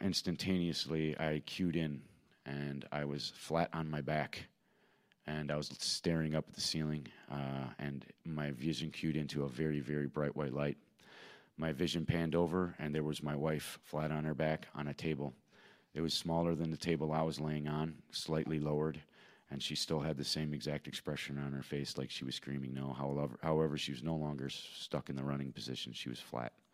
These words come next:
As I panned a little, a little more in front of me to kinda gauge where I was at, and this all happened in milliseconds, guys. This was, "Oh, crap, um, what's happening?" So this is a very short encounter here.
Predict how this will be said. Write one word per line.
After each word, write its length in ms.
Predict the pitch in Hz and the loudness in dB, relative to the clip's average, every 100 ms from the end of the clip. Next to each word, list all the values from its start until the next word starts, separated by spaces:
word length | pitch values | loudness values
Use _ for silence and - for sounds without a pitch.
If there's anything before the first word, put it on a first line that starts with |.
| - - - - - - - - - | -20 -20 -18 -16 -14 -14 -14 -18 -8
As 140 | 92 90 | 0 2
I 60 | |
panned 420 | 85 - 92 90 - - - | 4 4 4 4 2 -2 -2
a 60 | 87 | 2
little, 400 | 90 87 82 71 - | 4 6 4 2 -6
a 80 | 71 | -4
little 160 | 80 87 | 0 2
more 220 | 80 80 | 4 2
in 80 | 78 | 0
front 260 | - 82 | -2 -2
of 100 | 80 | -2
me 200 | 73 80 | -2 -2
to 120 | 80 - | -4 -6
kinda 260 | 78 71 | -4 -4
gauge 320 | 71 76 73 | -2 -2 -2
where 180 | 69 73 | -2 0
I 40 | 71 | 0
was 160 | 69 | 0
at, 240 | 76 78 - | 2 0 0
and 80 | |
this 200 | 107 113 | -2 2
all 160 | 90 76 | 4 4
happened 380 | 71 69 67 64 | 2 -2 -4 -6
in 60 | 67 | -4
milliseconds, 720 | 69 67 - 69 - 62 - | -4 -4 -4 -4 -4 -8 -6
guys. 440 | 64 69 69 64 - | -4 -2 -2 -4 -2
This 200 | 85 - | -2 -2
was, 180 | 73 69 | -4 -2
"Oh, 180 | 76 69 | -2 -2
crap, 280 | 73 78 78 - - | 0 0 0 -4 -14
um, 240 | 64 62 - | -10 -10 -12
what's 200 | 64 65 | -10 -8
happening?" 500 | 139 71 67 67 65 - _ - - - | -6 -6 -6 -8 -8 -12 _ -20 -20 -12
So 260 | - 71 | -6 -4
this 180 | 69 76 | -2 -4
is 60 | 76 | -4
a 40 | |
very 260 | 60 80 73 | 2 2 2
short 300 | - 76 - | 0 -4 -4
encounter 400 | - 73 73 67 | -6 -4 -4 -4
here. 240 | 69 65 | -4 -6